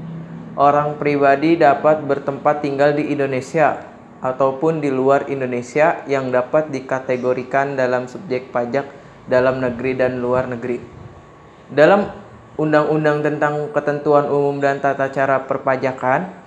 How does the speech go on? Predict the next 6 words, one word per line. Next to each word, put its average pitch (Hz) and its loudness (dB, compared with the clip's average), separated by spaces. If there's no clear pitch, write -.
badan 156 2
memiliki 156 2
makna 147 -2
sekumpulan 143 0
orang 131 2
dan 127 0